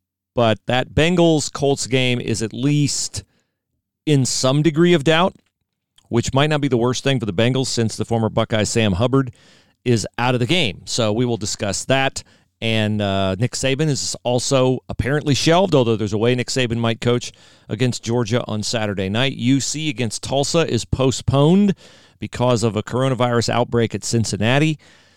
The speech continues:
This is, um, giving the media people who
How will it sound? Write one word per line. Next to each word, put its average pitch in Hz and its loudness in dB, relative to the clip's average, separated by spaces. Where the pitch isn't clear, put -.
This 202 0
is, 185 2
um, 143 0
giving 147 -2
the 120 -2
media 143 -2
people 131 -4
who 117 -2